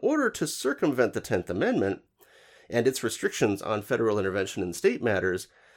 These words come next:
they decided to amend the Constitution to allow for federal jurisdiction over the enforcement of civil rights. The Fourteenth Amendment, as passed by Congress in eighteen sixty-six, gave the federal government the authority to intervene in state affairs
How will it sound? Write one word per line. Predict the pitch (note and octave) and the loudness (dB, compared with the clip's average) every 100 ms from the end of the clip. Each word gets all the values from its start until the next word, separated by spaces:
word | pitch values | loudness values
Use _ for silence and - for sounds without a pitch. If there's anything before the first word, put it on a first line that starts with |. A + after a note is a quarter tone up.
| _ | _
they | G2+ | -4
decided | A2 A2+ C3+ D#3 | 0 4 6 6
to | - C3 | 6 6
amend | A#2+ D#3+ A3 | 6 6 4
the | |
Constitution | - D3 C3+ C3+ - G2 - F#2 F2+ - | 4 4 4 0 -4 -4 -4 -6 -6 -8
to | - F#2 | -4 0
allow | G2 A2 | 2 4
for | A#2+ C3+ | 2 0
federal | A#2 G#2+ A2 | 0 2 0
jurisdiction | F#2+ F#2+ G2+ - F2+ - F#2 | 0 -2 -2 -4 -6 -4 -4
over | F2+ F2+ | -4 -6
the | F#2 | -4
enforcement | F#2 E2+ F#2+ F2 F2 | -4 -2 -4 -4 -4
of | E2+ | -6
civil | - F2+ F#2 | -6 -4 -4
rights. | F2+ C2+ - - - _ _ _ _ _ _ _ _ _ | -4 -4 -6 -12 -16 _ _ _ _ _ _ _ _ _
The | - | 0
Fourteenth | - A3 A3 - | 8 8 8 4
Amendment, | G3+ G#2 F2 - - _ _ _ _ _ - | 4 4 0 -6 -14 _ _ _ _ _ -6
as | G#2 - | -4 0
passed | A2+ A2 - | 2 2 4
by | A#2 | 2
Congress | - G2 F#2+ G#2+ | 4 2 2 -2
in | G#2+ | -2
eighteen | D#2+ - G2+ | -2 -4 -4
sixty-six, | F2+ - F#2+ D#2+ - - _ _ _ _ _ _ - | -4 -4 -6 -6 -8 -16 _ _ _ _ _ _ 4
gave | D3+ D#3 | 6 6
the | C3 C#3 | 4 2
federal | C3 E3 A3 | 4 6 6
government | E3 B2 A#2+ A#2 G2+ | 6 4 6 4 4
the | G#2 | 0
authority | - B2 C3 B2+ B2 | 0 2 2 2 -2
to | A2 - | -2 0
intervene | D3+ - C3+ B2+ B2 | -2 -2 0 4 4
in | F#2+ | 4
state | G2 - G#2+ | -2 -4 -4
affairs | B2+ G2 F2+ F#2 | -2 0 0 0